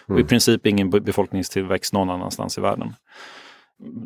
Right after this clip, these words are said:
Speaker 1: Det hade ju varit toppen om det bara var så, men man har dessutom en väldigt stor andel av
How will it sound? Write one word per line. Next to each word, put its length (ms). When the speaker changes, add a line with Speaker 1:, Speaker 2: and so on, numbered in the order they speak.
Speaker 1:
Det 100
hade 160
ju 40
varit 180
toppen 300
om 100
det 60
bara 140
var 100
så, 280
men 320
man 220
har 60
dessutom 580
en 200
väldigt 260
stor 200
andel 260
av 200